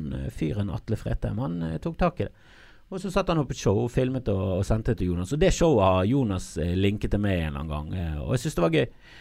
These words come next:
Eh, og spesielt imponerende at det liksom, det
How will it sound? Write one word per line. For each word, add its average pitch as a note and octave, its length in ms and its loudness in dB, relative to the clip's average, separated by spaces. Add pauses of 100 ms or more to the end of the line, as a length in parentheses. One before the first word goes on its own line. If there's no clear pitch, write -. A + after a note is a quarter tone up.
(420)
Eh, G2+ 320 4
og F2+ 160 4
spesielt C#3 560 2
imponerende A2 480 2
at F2 80 0
det F#2+ 140 4
liksom, G2 240 0 (160)
det F#2+ 100 4